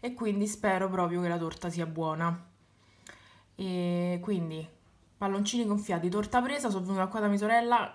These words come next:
ho recuperato il vestito che mi presta il suo The Michael Kors, che l'anno scorso è andata in Florida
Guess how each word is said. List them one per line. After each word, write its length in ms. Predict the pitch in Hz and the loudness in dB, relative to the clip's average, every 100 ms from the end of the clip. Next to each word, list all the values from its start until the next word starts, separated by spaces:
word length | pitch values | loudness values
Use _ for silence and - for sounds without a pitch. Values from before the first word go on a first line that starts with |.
| - | -16
ho 140 | - 202 | -2 0
recuperato 420 | 202 185 190 190 | 2 2 0 0
il 80 | 180 | 0
vestito 540 | 180 - 277 302 320 | -2 -4 -4 2 2
che 100 | 220 | 2
mi 140 | 185 | -2
presta 260 | 180 175 - | -2 -4 -4
il 80 | 180 | -4
suo 140 | 226 | -2
The 80 | 202 | 0
Michael 340 | 190 190 190 | 0 0 -2
Kors, 500 | - 262 285 - - 294 - - - - - | 2 2 2 0 -2 -2 -4 -18 -18 -18 -2
che 120 | 208 | 0
l'anno 280 | 190 247 262 | 4 2 2
scorso 440 | - 233 214 226 | 0 0 0 0
è 40 | |
andata 240 | 208 202 196 | 2 2 4
in 100 | 208 | 2
Florida 720 | 208 190 180 180 190 240 | 2 2 2 2 4 4